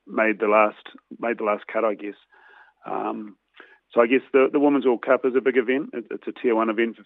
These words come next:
fifa, so, um, you know, they're a big organisation. They run these competitions, and, um, uh, unfortunately, we, we, we haven't made the cut.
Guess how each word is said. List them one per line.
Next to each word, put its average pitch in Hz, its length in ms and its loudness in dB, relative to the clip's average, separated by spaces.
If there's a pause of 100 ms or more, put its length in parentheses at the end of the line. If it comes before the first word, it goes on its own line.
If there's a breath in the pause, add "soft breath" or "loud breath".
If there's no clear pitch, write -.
(120)
fifa, 113 280 -2 (120)
so, - 1000 -6
um, 104 600 -6 (380)
you - 220 -16
know, 104 140 -6
they're 110 180 6
a 104 60 2
big 104 160 -2
organisation. 107 680 0
They 107 120 -2
run 107 200 -2
these 101 200 -6
competitions, 107 680 -8
and, 113 180 -12 (840 loud breath)
um, - 300 -10 (840)
uh, 117 140 -4
unfortunately, 110 600 -2
we, 107 260 2
we, 104 480 -4 (260)
we 107 80 -6
haven't 110 200 -4
made 104 180 -4
the - 60 -20
cut. 107 260 0